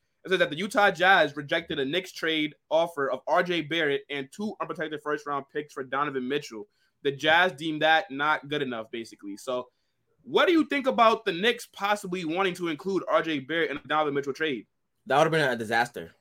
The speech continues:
Speaker 2: I'm not gonna lie, because once again, you wanna go back to building around your talent. This team has been void of talent, and it still is, in a way, void of talent in the past ten, twenty years when it comes to young talent, at least, right?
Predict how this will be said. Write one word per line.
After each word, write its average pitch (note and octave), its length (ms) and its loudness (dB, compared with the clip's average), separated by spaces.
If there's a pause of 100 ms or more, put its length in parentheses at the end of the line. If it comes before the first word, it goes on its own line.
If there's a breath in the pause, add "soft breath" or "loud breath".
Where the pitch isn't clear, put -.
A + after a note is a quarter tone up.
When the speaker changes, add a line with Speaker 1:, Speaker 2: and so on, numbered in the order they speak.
Speaker 2:
I'm A2+ 120 -6
not C3 160 0
gonna A#2 120 -4
lie, G#2+ 280 0
because A#2 420 -4
once C3+ 320 -6
again, C3 260 2
you C3 80 -2
wanna C#3+ 200 0
go C3+ 120 2
back C3+ 260 2
to B2 340 -2 (440 soft breath)
building D#3+ 300 2
around C#3+ 240 4
your A#2+ 80 0
talent. C3 400 -4 (340)
This F#3+ 120 0
team A#3 180 0
has G3+ 140 6
been D#3+ 180 2
void D3 260 0
of D3 100 2
talent, D#3 340 2
and C#3+ 80 -2
it C#3 60 2
still A3 260 0
is, A3 380 2
in D3 140 -6
a C3+ 80 -2
way, C3+ 300 0
void B2+ 280 -2
of D3+ 120 -4
talent D#3 420 -2 (320)
in D3+ 60 -8
the C#3 80 -2
past D3 560 0
ten, D#3+ 380 -4 (760)
twenty E3+ 300 -2
years C#3 460 2
when C3+ 100 -4
it C3+ 60 -6
comes F3 160 -8
to B2+ 80 -8
young B2 260 -2
talent, C3+ 380 -6
at G2 100 -10
least, F2+ 220 -14
right? A#2 260 0